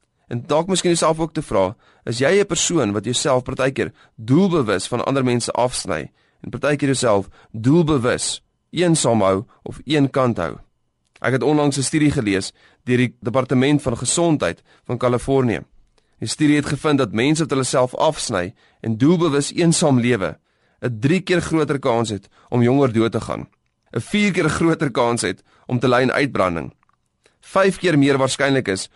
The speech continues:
om depressie te ontwikkel en tien keer meer waarskynlik is om gehospitaliseer te word vir een of ander vorm van sielkundige of psigiatriese verstoring. Verstaan net dit, God het my en jou geskape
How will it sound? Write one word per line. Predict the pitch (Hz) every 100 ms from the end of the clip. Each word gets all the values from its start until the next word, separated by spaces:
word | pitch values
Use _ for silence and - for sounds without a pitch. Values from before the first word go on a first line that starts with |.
| - _
om | 120
depressie | 120 117 160 165 160
te | 135
ontwikkel | 113 92 92 73 80 - _ _ _
en | - 135 139
tien | 226 220 202
keer | 147 139
meer | 123 123
waarskynlik | 113 113 - 120 113 -
is | 85 - _ - -
om | 117
gehospitaliseer | 131 127 - 131 127 123 - 180
te | 170
word | 104 98 - _ _ _
vir | - 131
een | 110 180 175
of | 151
ander | 131
vorm | 120 117 110
van | 117
sielkundige | 113 117 - 160 139 117 90 - _ _
of | 113
psigiatriese | 127 127 110 98 113 110 107
verstoring. | 113 - 90 76 67 - _ _ _ _
Verstaan | 127 - 139
net | 147 127
dit, | 110 - _ _ _
God | - - 156
het | 151
my | 135 143
en | 131
jou | 127
geskape | 131 127 104 101 101